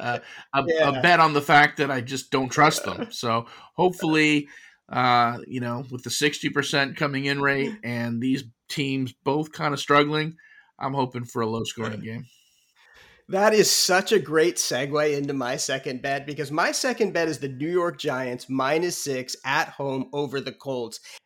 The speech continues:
Speaker 2: And this is so <laughs> much at all not like a bet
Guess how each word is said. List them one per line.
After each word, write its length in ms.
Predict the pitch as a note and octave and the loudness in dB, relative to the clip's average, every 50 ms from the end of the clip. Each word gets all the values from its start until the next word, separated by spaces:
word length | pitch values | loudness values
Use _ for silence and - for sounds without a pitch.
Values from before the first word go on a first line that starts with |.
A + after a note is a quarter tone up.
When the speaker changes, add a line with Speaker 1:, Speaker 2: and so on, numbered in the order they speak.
| _ - | _ -8
Speaker 2:
And 160 | D3+ D3 C#3+ | -8 -4 -2
this 260 | A#3+ C#4 C#4 - - | -2 -2 -2 -2 -2
is 200 | - F3 - - | -2 0 2 2
so 800 | - - - - - G3+ F#3 G3+ A3 A3+ A#3+ B3+ C4 B3+ - - - | 2 2 4 6 6 8 8 8 8 8 8 6 4 -2 -6 -10 -8
<laughs> 60 | E3 | -4
much 640 | D#3+ D#3+ - - C4+ A3+ F#3+ G#3 - - - - - G4+ - _ _ - G#3+ - _ _ - | -2 -2 2 6 6 6 6 6 2 -4 -8 -8 -10 -12 -16 _ _ -20 -20 -20 _ _ 4
at 200 | F3+ F#3 F3+ - - | 6 6 6 6 6
all 460 | F3 E3+ E3+ F3 F3 F#3+ G#3+ A#3 - - | 6 8 8 10 8 8 6 4 0 -2
not 480 | D3 D3+ E3 D3+ D#3+ E3 F3 G3+ G#3+ - - - | 0 4 6 6 8 8 6 6 4 0 -6 -6
like 460 | D3+ D#3 D3+ D3 D3 E3 F#3 F3+ - - _ _ _ - | -2 0 2 4 4 2 2 0 -4 -12 _ _ _ -2
a 80 | D3+ | 0
bet 300 | C#3 D#3+ D#3 E3 F#3+ - | 4 6 6 6 6 4